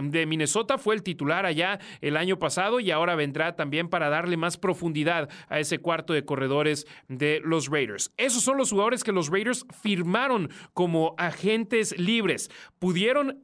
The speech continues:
tener de regreso a, en su escuadra después de que se había terminado su contrato anterior con el equipo, los siguientes hombres, que también son cuatro. El corredor de terceras oportunidades, Amir Abdullah, que también hace trabajo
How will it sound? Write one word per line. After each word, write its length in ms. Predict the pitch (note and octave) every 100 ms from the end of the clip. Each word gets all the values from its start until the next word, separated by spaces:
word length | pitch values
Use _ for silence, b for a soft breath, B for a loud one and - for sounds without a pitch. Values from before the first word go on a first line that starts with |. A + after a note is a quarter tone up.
| _
tener 340 | F#3+ F#3+ D4+
de 100 | A#3
regreso 540 | F#3 D#3+ G#3 A#3 G#3+ F#3
a, 60 |
en 220 | - E3+ D#3+
su 100 | E3+
escuadra 400 | - G#3 G#3+ G#3+
después 400 | E3 - G3+ F#3+
de 140 | F#3+
que 340 | F3+ D3+ B2+ -
se 160 | - E3
había 300 | D3+ G#3 G3+
terminado 440 | F3+ E3 E3+ F#3
su 140 | E3+ D#3+
contrato 600 | D#3 D3 F3+ F3+ F3+ C#3+ B B
anterior 420 | D#3 D#3 D#3+ F3+
con 120 | F3+
el 60 | D#3
equipo, 400 | D3 F#3+ B3+ B3
los 200 | G#3 F#3
siguientes 440 | D#3 F3 F#3+ G3+
hombres, 300 | D4 C#4+ F3
que 80 | E3
también 440 | C#3+ C#3+ F3 B3+ C4 B
son 400 | - - D#3+ F3+
cuatro. 560 | - G#3 C4 C#4 E3+ G2
El 180 | D#3+ D#3
corredor 560 | E3 D3+ D3 G3 A3+ F3+
de 120 | E3
terceras 440 | E3 C#3 F#3+ F3
oportunidades, 800 | D#3+ D3+ C#3+ D3+ D#3 F3+ F3 E3+ B B
Amir 260 | D3 D#3+ F#3
Abdullah, 380 | C#3+ E3+ A#3
que 120 | C4 E3
también 340 | D3 C#3 E3
hace 240 | D#3+ F3
trabajo 580 | D3+ C#3 C#3+ D#3 D#3+ D3+